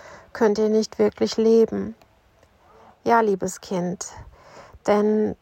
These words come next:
im Angesicht des Todes werdet ihr wach, ihr könnt erwachen, ihr könnt eure Leben bewusst leben, ihr macht die Dinge,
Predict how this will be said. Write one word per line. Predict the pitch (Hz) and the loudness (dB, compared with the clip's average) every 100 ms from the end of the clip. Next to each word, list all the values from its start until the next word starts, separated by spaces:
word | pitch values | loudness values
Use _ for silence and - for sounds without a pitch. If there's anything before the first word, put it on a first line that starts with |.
| - | -8
im | 226 - | -4 0
Angesicht | 233 254 254 247 - | 0 0 0 -2 -2
des | 208 - | -6 -6
Todes | - 240 269 247 - | 2 4 6 2 0
werdet | 208 226 - - | 0 0 -2 -2
ihr | 214 202 | -2 2
wach, | 220 262 - - - | 2 2 -2 -8 -2
ihr | 202 | -2
könnt | - 269 240 240 - | 0 0 0 -2 -2
erwachen, | 226 240 214 214 - - 208 202 | 0 0 2 0 0 -4 -2 -2
ihr | 214 220 | -2 -2
könnt | - 247 240 247 - - - - _ | 0 0 0 -2 -8 -20 -20 -20 _
eure | 233 226 226 | 2 2 4
Leben | 220 240 254 226 | 6 6 4 0
bewusst | 208 226 302 - - 220 | 0 4 2 0 -8 2
leben, | 214 208 208 208 | 4 4 2 0
ihr | 220 | 2
macht | 214 247 - | 0 -2 -4
die | 233 | -8
Dinge, | - 247 262 285 | -2 0 2 2